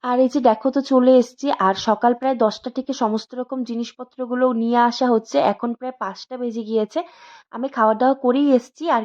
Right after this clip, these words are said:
কিচ্ছু এখনো দেখো অনেকগুলো বাকি আছে। আর এই যে বর আর যেই দুটো দাদা এসছিল, তো তারা মিলে এই যে খাট এগুলো সেট করছে। তো মা বাবার প্রথমে ভেবেছিলাম যে একটাই রুমে সমস্ত কিছু হবে, কিন্তু না, মার রুমটা আলাদাই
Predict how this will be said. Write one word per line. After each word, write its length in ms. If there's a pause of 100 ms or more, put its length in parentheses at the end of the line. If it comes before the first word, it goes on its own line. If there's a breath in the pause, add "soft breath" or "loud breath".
কিচ্ছু 420
এখনো 320
দেখো 260
অনেকগুলো 460
বাকি 360
আছে। 220
আর 120
এই 120
যে 160
বর 260 (420 loud breath)
আর 180
যেই 200
দুটো 200
দাদা 360
এসছিল, 420
তো 160
তারা 320 (460)
মিলে 220
এই 100
যে 100
খাট 340
এগুলো 220 (140)
সেট 320
করছে। 320 (460 loud breath)
তো 120
মা 240
বাবার 260
প্রথমে 360
ভেবেছিলাম 500
যে 100
একটাই 380
রুমে 200
সমস্ত 420
কিছু 240
হবে, 280
কিন্তু 300
না, 260
মার 300 (120)
রুমটা 340
আলাদাই 360